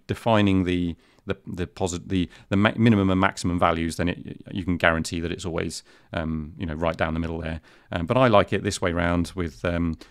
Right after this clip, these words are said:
with the import, uh, on the negative and the export on the positive. So I'm just gonna flip those back to the way that I, I had them before. And that's the, that's the view that we saw,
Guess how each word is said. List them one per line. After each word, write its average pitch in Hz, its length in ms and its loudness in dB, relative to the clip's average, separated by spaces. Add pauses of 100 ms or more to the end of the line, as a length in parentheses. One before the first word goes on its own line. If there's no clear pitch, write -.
(120)
with - 200 -6
the 87 440 -2
import, 95 560 0 (380)
uh, 82 300 -4
on 92 140 -4
the 85 80 0
negative 85 640 -2
and 82 180 -4
the 85 140 -4
export - 560 -6 (240)
on 90 80 -2
the 85 80 -4
positive. 87 360 -6
So 113 120 -4
I'm 113 80 0
just 92 120 -8
gonna 90 120 -2
flip - 220 -10
those 85 180 -2
back - 240 -6
to 85 80 -6
the 80 100 -4
way 85 140 0
that 87 220 -2
I, 90 80 -8
I - 40 -4
had 87 140 -4
them 90 80 -2
before. 143 340 0 (640)
And 131 120 4
that's - 180 2
the, 85 220 0 (180)
that's 135 160 -2
the - 80 -6
view 95 160 2
that 92 140 -2
we 92 140 -2
saw, 87 420 0